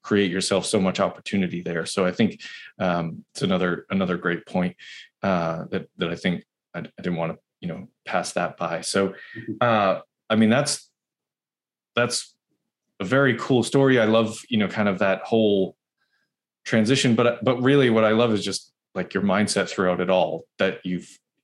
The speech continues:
Speaker 1: it's just always been about, "Okay, I'm, you know, I'm gonna do the things that, that for whatever reason other people don't do." And you're just gonna, you know, and it has, has obviously brought you success and, and will continue to just bring you more and more success, I believe. I think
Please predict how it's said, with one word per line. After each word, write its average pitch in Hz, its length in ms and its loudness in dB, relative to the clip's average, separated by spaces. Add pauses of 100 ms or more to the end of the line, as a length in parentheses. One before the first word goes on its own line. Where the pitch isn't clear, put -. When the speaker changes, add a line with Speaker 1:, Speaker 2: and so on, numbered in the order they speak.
(100)
Speaker 1:
it's - 180 -10
just - 220 -4
always 101 280 4
been 95 220 2
about, 90 440 0 (160)
"Okay, 95 220 0
I'm, 92 240 0 (160)
you 98 100 -2
know, 87 220 -4 (540)
I'm 113 100 2
gonna 113 160 6
do 104 200 4
the 95 120 2
things 107 640 2
that, 101 260 0 (960)
that 92 240 -2
for 101 120 2
whatever 95 300 2
reason 104 220 4
other 101 160 2
people 107 260 2
don't 101 220 2
do." 117 140 4
And - 280 -6
you're 90 80 0
just - 320 -6
gonna, 92 380 0 (100)
you 98 80 0
know, 90 180 -2
and 95 120 -2
it 82 80 -4
has, - 280 -4 (160)
has 95 280 -4 (320)
obviously 95 340 0
brought 90 300 0
you 90 60 -4
success 98 440 -2
and, 92 160 2
and 90 300 0
will 80 100 -6
continue 95 460 0
to 90 80 -2
just - 240 -8
bring 90 160 0
you 87 80 0
more 87 240 -6
and 87 100 -6
more 90 140 -6
success, - 520 -4
I 87 60 -8
believe. 90 380 -4
I - 20 -6
think 180 240 -6